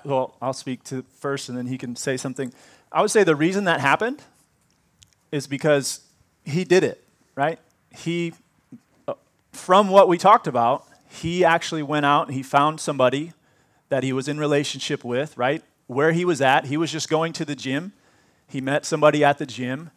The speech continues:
and then he said, "Here's somebody who I'm gonna invest in. Here's somebody I'm gonna be on mission to." So, yeah, I think we probably can do maybe a better job of, of providing structure for that to be able to happen. But I think it's also just men seeing that that's a need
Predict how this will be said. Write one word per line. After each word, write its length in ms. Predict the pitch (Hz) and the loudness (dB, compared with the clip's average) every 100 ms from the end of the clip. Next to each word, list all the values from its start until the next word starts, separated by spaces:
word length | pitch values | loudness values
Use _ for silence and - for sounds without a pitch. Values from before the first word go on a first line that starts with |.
| _ _ | _ _
and 160 | 127 127 | -8 -6
then 60 | |
he 60 | 135 | -6
said, 300 | 131 143 135 | -2 -2 -2
"Here's 240 | - 143 - | -6 -8 -6
somebody 320 | 151 143 143 | -4 -2 -2
who 140 | 143 | 0
I'm 140 | 139 139 | 2 2
gonna 260 | 147 147 - _ _ | -2 -6 -10 _ _
invest 440 | 131 127 139 151 208 | -10 0 0 0 -8
in. 180 | 120 | -10
Here's 200 | 107 127 | -8 -8
somebody 320 | - 139 135 135 | -6 -6 -2 -2
I'm 80 | |
gonna 120 | 135 131 | -4 -6
be 160 | 131 | -4
on 200 | 131 131 | -4 -4
mission 320 | 131 135 143 135 | -6 -8 -10 -10
to." 340 | 190 156 98 _ _ _ _ _ _ | -8 -8 -10 _ _ _ _ _ _
So, 360 | - 151 147 - _ _ _ _ | -2 0 0 -4 _ _ _ _
yeah, 200 | 139 208 | 0 6
I 80 | 220 | 6
think 240 | 165 254 254 | 4 -2 -4
we 80 | 165 | -8
probably 580 | - 208 233 196 151 | 2 6 6 6 0
can 160 | 143 139 | -4 -6
do 220 | 143 151 | -4 -4
maybe 240 | 147 151 143 | -4 -2 0
a 60 | |
better 220 | 135 143 | 4 2
job 320 | 139 143 143 143 | 4 6 6 6
of, 180 | 127 - | 2 -4
of 240 | 127 - _ _ | -6 -6 _ _
providing 420 | - 143 147 143 | -10 2 2 2
structure 580 | 135 - 156 156 - 151 | -2 -2 -2 -2 -6 -10
for 140 | - 131 | -6 -2
that 180 | 131 | -2
to 80 | - | -2
be 100 | 127 | -2
able 160 | 135 127 | -2 -2
to 60 | |
happen. 420 | 117 123 123 185 220 - _ _ _ - | -4 -4 -4 -8 -10 -18 _ _ _ -12
But 100 | 139 | -8
I 60 | |
think 220 | 131 190 165 | -6 -8 -8
it's 160 | 139 | 0
also 580 | 156 170 - 139 127 160 - | 4 4 4 2 0 -6 -14
just 280 | 120 135 127 | -8 -8 -6
men 420 | 127 139 143 139 | -4 -2 -2 -6
seeing 320 | - - 151 143 | -6 -6 -4 -4
that 120 | 131 | 0
that's 200 | 131 131 | 0 -2
a 60 | |
need 380 | 123 131 175 208 | -6 -6 -6 -8